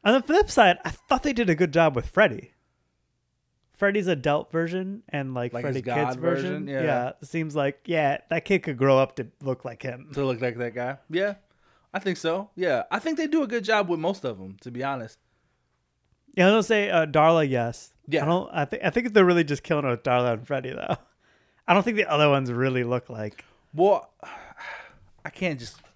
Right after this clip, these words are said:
Speaker 2: I gotta look up his name 'cause I don't wanna just, just refer to him as the Hispanic kid. That just doesn't feel <laughs> right.
Speaker 1: <laughs>
Speaker 2: Uh, but I like his form, too, because I like that he goes from being overweight
Speaker 1: A little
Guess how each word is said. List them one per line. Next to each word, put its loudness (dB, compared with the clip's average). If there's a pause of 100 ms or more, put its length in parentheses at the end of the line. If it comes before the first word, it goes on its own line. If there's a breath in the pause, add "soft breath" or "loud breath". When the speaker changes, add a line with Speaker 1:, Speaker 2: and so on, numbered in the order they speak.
(460 soft breath)
Speaker 2:
I 0
gotta 4
look -6
up -14
his -16
name -16
'cause -14
I -6
don't -6
wanna -10
just, -20 (140)
just -20 (180)
refer -14
to -18
him -14
as -16
the -18
Hispanic -18
kid. -20
That -20
just -20
doesn't -16
feel -6
<laughs> 0
right. 4 (200 loud breath)
Speaker 1:
<laughs> -8 (840 loud breath)
Speaker 2:
Uh, 0 (140)
but -2
I 2
like 4
his 2
form, -4
too, -6
because -4 (720)
I -2
like 2
that 0
he 0
goes 2
from -10
being -6 (720)
overweight 2
Speaker 1:
A 2
little 0